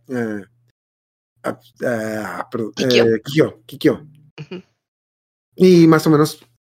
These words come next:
Speaker 1: y Kikyo básicamente le quiere quitar los pedazos a Koga, que va, también va a ser algo recurrente que va a estar pasando.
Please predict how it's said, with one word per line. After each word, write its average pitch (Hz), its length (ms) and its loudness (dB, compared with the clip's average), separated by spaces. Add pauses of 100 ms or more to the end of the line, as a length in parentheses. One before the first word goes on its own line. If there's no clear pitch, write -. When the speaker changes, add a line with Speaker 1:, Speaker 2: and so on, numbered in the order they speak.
(160)
Speaker 1:
y 175 100 0
Kikyo 156 400 2
básicamente 151 540 -4
le 143 80 -4
quiere 143 180 -6
quitar 135 200 -10
los 143 120 -10
pedazos 131 360 -4
a 107 600 -4
Koga, 180 420 -2 (120)
que 143 120 -4
va, 117 100 -2
también 120 260 -2
va 127 40 -4
a 127 40 -6
ser 123 160 -4
algo 123 320 -2
recurrente 123 480 -6
que 127 60 -6
va 120 40 -4
a - 20 -8
estar 120 160 -12
pasando. 170 460 -4